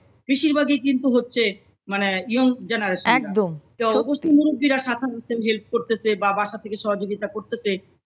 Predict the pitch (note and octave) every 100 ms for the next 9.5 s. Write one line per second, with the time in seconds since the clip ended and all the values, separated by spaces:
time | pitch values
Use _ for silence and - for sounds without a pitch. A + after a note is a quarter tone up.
0 | - C4 D4 C#4+ C4 C4 C4+ A#3 G#3+ A#3
1 | A#3+ A#3+ A#3 G#3+ F#3+ A#3 G#3 G3+ A#3 B3
2 | C4+ B3 B3+ B3+ A#3 B3 A#3 A#3+ G#3 G#3
3 | B3+ C4+ C4+ G3+ - _ _ B3+ C4+ C#4
4 | C#4 C4 B3+ C4 C4 C4+ B3+ B3+ B3+ B3
5 | B3 G#3 G#3 G#3 A#3 A3+ A3+ G#3 G#3+ A3+
6 | - C4 A3 E3 - - - G#3 F#3+ E3+
7 | A3 A3 D#4 D4 B3+ B3 B3 A#3+ A#3+ A#3
8 | G#3+ G3+ G#3 F#3+ F#3+ G3 G3+ A3+ A3+ G#3+
9 | G#3+ G#3 - F#3+ D3+